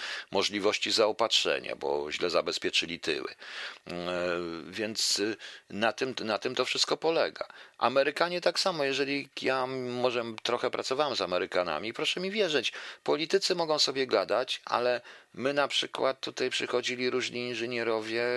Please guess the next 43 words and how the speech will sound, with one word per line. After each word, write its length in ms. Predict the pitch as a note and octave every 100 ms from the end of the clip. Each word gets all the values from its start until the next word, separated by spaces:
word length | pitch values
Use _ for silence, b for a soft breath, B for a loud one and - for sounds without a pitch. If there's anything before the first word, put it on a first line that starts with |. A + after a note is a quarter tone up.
| B2
i 100 | A2+
różni 380 | A#2+ A2 A2+ A#2
inni 220 | A#2+ A2+
dziwni 320 | G#2 A2 A2
ludzie, 460 | G#2 G2+ - G#2+ A2+
patrzyli, 580 | A2+ A2 - A2 A2 A#2+
nie, 220 | B2 B2+
to 120 | B2 F#2+
trzeba 220 | G#2+ G#2
o 60 |
dwadzieścia 460 | G#2 G#2 A2 A2+ -
centymetrów 560 | - G#2 G#2+ A2 A#2 A2
przesunąć, 520 | - G2+ G#2+ A#2+ A#2+
żeby 260 | A#2 A2 A#2
to 160 | B2
działało. 640 | B2 C3 B2+ A2+ D#2 B1 - _ _ _ _ _ -
Po 100 | C3
prostu. 520 | - C3 - - - _ _ _ _ _ B B B B B B
To 100 | -
tak, 260 | - D3 -
ta-, 160 | D3 C#3
taka 340 | D3 D#3 D3
jest 260 | D3+ C#3+ D3
i 100 | C3
to 260 | - C3+
samo 280 | - C#3+ C#3+
jest 120 | C#3
w 40 | -
polityce. 600 | C3+ C3+ C3+ B2+ - F2+
My 140 | G#2+
bardzo 360 | A#2 C3 B2+ A#2+
często 380 | B2 B2 -
nie 140 | B2+ B2
patrzymy 420 | B2 - - F2
na 140 | E2+
mapę. 280 | C2+ C2 D2
Jeśli 260 | F#2 - -
byśmy 240 | B2 -
spojrzeli 500 | - A#2+ B2 C#3 E3+
na 120 | D3
mapę, 420 | C#3 G2 - - - B B B B B
to 120 | G#2+
wówczas, 420 | A#2 C3 - D3